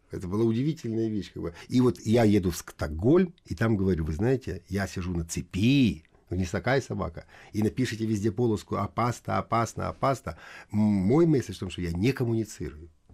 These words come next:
То есть я отказывался говорить, понимаешь, вот пока я говорил тридцать лет, никто тебя не слушал. Тут я молчу.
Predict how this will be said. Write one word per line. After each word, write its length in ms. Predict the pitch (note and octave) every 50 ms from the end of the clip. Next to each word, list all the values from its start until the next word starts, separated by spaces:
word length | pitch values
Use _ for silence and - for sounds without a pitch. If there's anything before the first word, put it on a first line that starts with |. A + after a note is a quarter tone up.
| - - _ -
То 60 | -
есть 100 | F#2 -
я 100 | A2+ G#2
отказывался 720 | A2 - - G3 G#3 G#3+ G#3 C#3+ C#3 C#3 C3 A2+ - A2+
говорить, 480 | G#2+ A#2 A#2+ B2 B2 B2 G#2 D#2+ - -
понимаешь, 220 | B2+ A#2 G#2 F2+
вот 40 | - - - -
пока 240 | - A#2 - F3 E3
я 180 | D3+ C#3+ C3+ D3+
говорил 320 | D3+ F3 G3+ A#3 A#3 G3
тридцать 360 | - E3+ C#3+ - C3 A#2 -
лет, 120 | G#2+ F2+ G2+
никто 180 | G2+ - E3
тебя 100 | F3 F3+
не 80 | E3+ E3
слушал. 340 | E3 - D#3 A#2+ - G2 F#2+
Тут 180 | - D#3+ C#3+ C#3+
я 140 | D#3 D3 C3+
молчу. 520 | D#3+ F#3 F#3+ F3 - - F#3 E3 A2 -